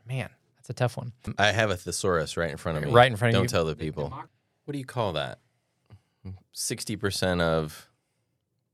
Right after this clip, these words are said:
Speaker 1: A
Speaker 2: such and such.
Speaker 1: statistic?
Speaker 2: Just a s-, yeah, okay. Statistics. Is that how you say it? I've heard it pronounced differently.
Speaker 1: That's how I say it.
Speaker 2: Okay.
Speaker 1: This is hard, man. Spilled my coffee, by the
Speaker 2: No,
Speaker 1: way.
Speaker 2: no.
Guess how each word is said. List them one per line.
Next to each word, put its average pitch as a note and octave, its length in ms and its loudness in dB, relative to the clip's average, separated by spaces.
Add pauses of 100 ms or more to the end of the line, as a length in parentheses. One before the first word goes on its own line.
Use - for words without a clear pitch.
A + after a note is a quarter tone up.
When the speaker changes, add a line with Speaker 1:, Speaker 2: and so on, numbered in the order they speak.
Speaker 1:
A A2 60 -8
Speaker 2:
such F2+ 200 0
and D#2 140 0
such. A#2 140 2
Speaker 1:
statistic? B2+ 260 -2
Speaker 2:
Just A#2 240 0
a G2 40 -4
s-, - 180 -4 (120)
yeah, F2 160 4
okay. - 340 -4
Statistics. - 680 -16 (340)
Is G2+ 80 -2
that B2 120 4
how C3+ 60 4
you B2+ 160 2
say B2+ 280 2
it? C#3+ 160 -4 (280)
I've F#2 100 -6
heard G#2 160 2
it - 140 -2
pronounced E2+ 440 -2
differently. - 560 -8 (540)
Speaker 1:
That's - 160 -20
how G2+ 160 -6
I G2 100 -6
say - 160 -12
it. - 180 -16 (360)
Speaker 2:
Okay. C#2 180 -14 (380)
Speaker 1:
This - 200 -14
is G#2+ 60 -8
hard, G#2 220 4
man. F#2+ 340 -2 (320)
Spilled C3 240 4
my G#2 140 4
coffee, A2 340 4
by G2+ 160 6
the F#2+ 60 8
Speaker 2:
No, F#2+ 60 8
Speaker 1:
way. F#2+ 100 6
Speaker 2:
no. - 220 -6